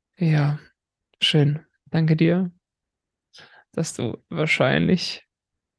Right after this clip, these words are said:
äh, in der Früh jetzt dazu geschaltet hast. Und ich wünsche dir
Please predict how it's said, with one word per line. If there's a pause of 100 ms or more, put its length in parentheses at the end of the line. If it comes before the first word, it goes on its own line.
(160)
äh,
in
der
Früh
jetzt
dazu
geschaltet
hast. (1700)
Und
ich
wünsche
dir